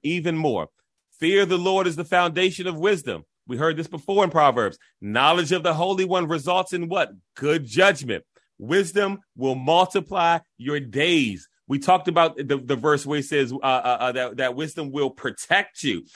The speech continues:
that wisdom guards you. It add, what it says in verse eleven, "Add years to your life." If you become wise, you will be the, you will be the one to benefit. Why, oh, say it again.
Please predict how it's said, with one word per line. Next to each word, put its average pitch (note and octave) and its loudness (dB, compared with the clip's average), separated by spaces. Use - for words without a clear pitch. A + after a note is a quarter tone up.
that B2 2
wisdom C3+ 0
guards E3 4
you. G2+ 0
It D#3 4
add, E3+ 4
what E3+ 4
it - -10
says D#3 0
in D3 -2
verse D3+ -2
eleven, D3 0
"Add E3 2
years F#3 0
to - 0
your F3 0
life." D#3+ 0
If D3 -8
you F#3+ -6
become F3 -2
wise, G3 0
you B2+ -4
will F3+ 4
be E3 0
the, C#3+ -2
you D#3+ 0
will A3 4
be E3 -2
the D3 -2
one C3+ -2
to C3+ -6
benefit. A2+ -4
Why, D#3 4
oh, E3 6
say F3 2
it F#3 4
again. D#3+ 0